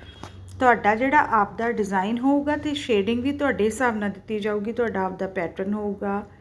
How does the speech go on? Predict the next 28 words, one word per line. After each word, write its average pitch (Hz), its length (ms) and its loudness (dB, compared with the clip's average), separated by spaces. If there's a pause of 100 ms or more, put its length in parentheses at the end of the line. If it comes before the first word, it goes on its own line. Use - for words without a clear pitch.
(480)
ਤੁਹਾਡੇ 214 240 0
ਆਪ 190 220 0
ਦੇ 196 100 2
ਉਹਨਾਂ 190 200 -2
ਦੇ 196 120 -4
ਕਲਰਸ 196 540 -4
ਹੋਣਗੇ। 208 460 -2 (920)
ਇਹ 220 140 0
ਥਰਡ 202 320 -2
ਡਿਜ਼ਾਈਨ 202 420 0
ਆ 202 120 2
ਗਿਆ, 214 280 -2 (440)
ਦੇਖੋ 240 320 -2
ਕਿੰਨਾ 175 280 -4
ਸੋਹਣਾ 151 360 -12 (2250)
ਮਿਕਸ 240 320 -4
ਵਰਕ 277 320 2
ਕੀਤਾ - 340 0
ਹੋਇਆ 262 240 2
ਹੈ, 262 60 2
ਬੁਲੀਅਨ 233 540 0
ਵੀ 240 200 -2
ਹੈ, 254 120 0
ਫ੍ਰੈਂਚ 202 420 -4
ਨੋਟ 226 380 -4
ਹੈ, 226 260 -2
ਪਾਰਸੀ 208 800 -4
ਹੈ, 214 340 -2